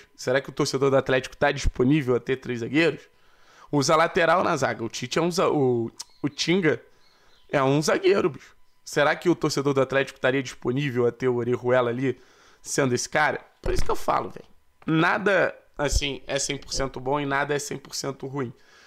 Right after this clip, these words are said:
Eu gostaria de ver o Vojvoda. Eu acho que ele é um treinador que tem qualidades, eu acho que ele é um treinador que tem uma boa capacidade de, de montar uma equipe forte,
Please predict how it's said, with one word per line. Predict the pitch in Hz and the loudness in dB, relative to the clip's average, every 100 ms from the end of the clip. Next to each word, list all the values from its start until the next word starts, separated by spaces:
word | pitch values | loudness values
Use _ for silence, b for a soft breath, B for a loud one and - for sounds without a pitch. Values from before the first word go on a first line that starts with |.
| b - | b -2
Eu | |
gostaria | 427 - - 180 | -2 -2 -2 -2
de | 131 | -4
ver | 120 | -6
o | 123 | -8
Vojvoda. | 107 110 - 135 - | -8 -14 -18 -18 -14
Eu | - | -12
acho | 101 | -12
que | - | -4
ele | 131 | -4
é | |
um | 139 | -4
treinador | - 143 147 139 | -4 -2 0 -2
que | 139 - | -10 -12
tem | - 156 | -6 -4
qualidades, | 151 135 123 151 165 139 | -4 -4 -2 0 0 -2
eu | 127 | -4
acho | - | -4
que | 139 | -4
ele | |
é | 135 | -4
um | |
treinador | 135 135 131 135 | -2 -4 -2 -4
que | - | -6
tem | - 147 151 B B B B B - | -2 -2 -2 B B B B B -2
uma | 156 131 | 0 0
boa | 135 131 | 0 0
capacidade | 123 - 123 127 127 127 123 | 0 -2 -4 -2 0 0 -4
de, | 123 127 - | -6 -8 -8
de | 127 | -10
montar | 127 123 127 127 | -4 -4 0 0
uma | 127 | -2
equipe | - - | -8 -20
forte, | - 127 139 165 - | -10 0 0 0 -10